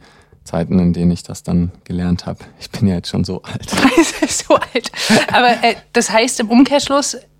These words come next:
Speaker 2: du würdest sagen, Social Media ist learning by doing?
Speaker 1: Einen großen Teil. Also ich würde sagen, es ist schon gut, eine Grundlage zu legen. Also die, die braucht man schon. Man braucht schon ein Verständnis für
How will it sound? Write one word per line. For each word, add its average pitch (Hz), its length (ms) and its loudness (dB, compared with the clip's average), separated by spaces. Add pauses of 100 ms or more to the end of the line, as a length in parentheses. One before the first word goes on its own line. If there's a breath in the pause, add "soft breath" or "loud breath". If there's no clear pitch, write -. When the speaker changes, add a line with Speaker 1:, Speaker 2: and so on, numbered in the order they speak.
Speaker 2:
du 262 120 2
würdest 277 240 0
sagen, 233 280 6
Social 214 280 2
Media 226 300 8
ist 190 260 -2
learning 185 280 2
by 165 120 -2
doing? 156 320 -4 (1200)
Speaker 1:
Einen 117 100 4
großen 110 420 2
Teil. 87 600 -2
Also 101 340 4 (280 soft breath)
ich 98 140 -4
würde 117 180 4
sagen, 117 460 6 (480)
es - 160 0
ist - 140 0
schon 120 240 6
gut, 135 220 -2
eine 110 80 4
Grundlage 110 500 2
zu - 120 -4
legen. 131 260 2
Also 98 160 0
die, 101 200 -2
die - 100 -6
braucht 104 260 0
man 127 100 4
schon. 123 140 2
Man 101 100 6
braucht 98 220 0
schon 101 340 4
ein 104 40 0
Verständnis 104 640 0
für 101 380 0